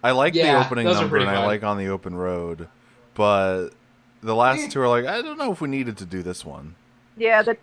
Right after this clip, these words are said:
Speaker 3: the Nobody Else But You, like, I feel they could have done a lot better job of showing Max and Goofy making up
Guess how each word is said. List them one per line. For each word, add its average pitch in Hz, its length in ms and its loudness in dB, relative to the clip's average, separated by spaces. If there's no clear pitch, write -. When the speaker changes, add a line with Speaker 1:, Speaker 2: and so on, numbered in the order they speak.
Speaker 3:
the 240 80 2
Nobody 285 360 2
Else 254 220 -2
But 226 180 2
You, 214 320 -8
like, 196 180 -4
I 220 80 -2
feel 269 220 -4
they 240 100 -8
could 233 180 -6
have 208 100 -6
done 202 120 -2
a 180 40 4
lot 185 180 -2
better 196 180 -6
job 175 320 -2
of 175 140 -18
showing 170 320 -10
Max 165 340 -14
and 185 100 -18
Goofy 170 300 -16
making 165 380 -16
up 180 180 -6